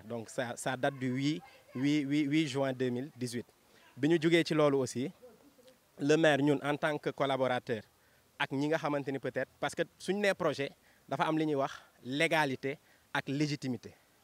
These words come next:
Légalité bi mooy joxe, jox nañ ñu pour ñu, euh, jox nañu maire le plein pouvoir pour ñu lal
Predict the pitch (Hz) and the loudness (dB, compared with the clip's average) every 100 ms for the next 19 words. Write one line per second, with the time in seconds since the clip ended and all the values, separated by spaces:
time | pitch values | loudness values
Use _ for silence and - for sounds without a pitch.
0 | _ _ _ _ 131 151 175 170 165 147 | _ _ _ _ -2 4 6 4 2 2
1 | 147 147 107 - _ - _ _ 110 127 | 4 2 0 -10 _ -20 _ _ -2 0
2 | 165 165 151 131 165 170 156 139 143 135 | 2 2 0 2 4 4 4 2 -2 -2
3 | 135 131 175 _ - - - - 143 139 | -2 -4 -6 _ -20 -20 -20 -6 0 0
4 | 127 170 202 185 170 156 131 - - _ | 2 2 4 4 6 4 4 -2 -16 _
5 | _ 139 143 151 156 139 123 131 - 131 | _ -2 0 2 2 0 -2 -2 -4 -4
6 | 123 123 127 | -2 -2 -2